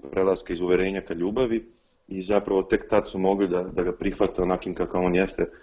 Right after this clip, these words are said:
To jest, tek tada su mogli da shvate kolika je i njegova ljubav, a koliko je potrebno da i mi volimo zapravo da bismo bili Hristoliki. Tako da se, eto, nadam da,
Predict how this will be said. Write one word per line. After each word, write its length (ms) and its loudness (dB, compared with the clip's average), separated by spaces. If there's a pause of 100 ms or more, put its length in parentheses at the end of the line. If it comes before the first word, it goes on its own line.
(440)
To 100 4
jest, 260 6
tek 200 2
tada 220 8
su 180 -4
mogli 200 2
da 40 -6
shvate 300 0
kolika 360 0
je 180 4 (380)
i 120 6
njegova 320 8
ljubav, 400 6 (140)
a 80 -6
koliko 360 -2
je 80 -4
potrebno 320 0
da 100 -2
i 80 2
mi 180 2
volimo 380 2
zapravo 360 0
da 60 4
bismo 220 -4
bili 200 2
Hristoliki. 600 0 (760)
Tako 260 2
da 120 6
se, 160 2
eto, 180 2
nadam 380 6
da, 60 6